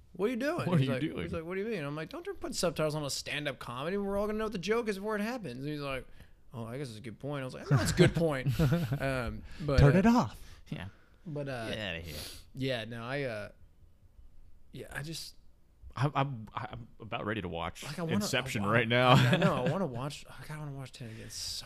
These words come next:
Speaker 2: Now,
Speaker 1: bad.
Speaker 2: his main problem is that he, uh,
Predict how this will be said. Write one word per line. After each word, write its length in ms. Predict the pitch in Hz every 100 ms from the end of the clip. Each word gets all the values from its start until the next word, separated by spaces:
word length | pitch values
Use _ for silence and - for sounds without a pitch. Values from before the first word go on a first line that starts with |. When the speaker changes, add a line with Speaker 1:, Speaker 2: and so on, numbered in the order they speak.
| 143
Speaker 2:
Now, 340 | 123 113 110 107
Speaker 1:
bad. 80 | -
Speaker 2:
his 220 | 117 107
main 280 | 117 131 147
problem 400 | 135 120 113 104
is 140 | 95
that 340 | 87 90 90 -
he, 580 | - 98 95 92 90 - -
uh, 420 | 92 82 80 78